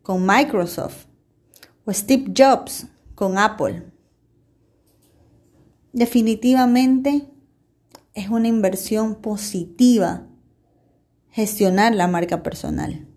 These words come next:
Los invito a crear esa influencia positiva y a descubrir cómo la audiencia se llena de confianza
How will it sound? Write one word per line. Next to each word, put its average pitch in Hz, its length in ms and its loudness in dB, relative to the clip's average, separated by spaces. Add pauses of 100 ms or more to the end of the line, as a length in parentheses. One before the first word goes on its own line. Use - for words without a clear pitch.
(1200)
Los 185 160 -2
invito 220 720 -2 (160)
a - 120 -6
crear 233 400 4
esa 269 220 4
influencia 269 720 4
positiva 190 800 -4 (680)
y 233 80 4
a 226 80 6
descubrir 220 800 0
cómo 285 340 6
la 254 100 4
audiencia 262 640 2
se 226 180 -6
llena 220 260 -2
de 240 100 -2
confianza 285 960 0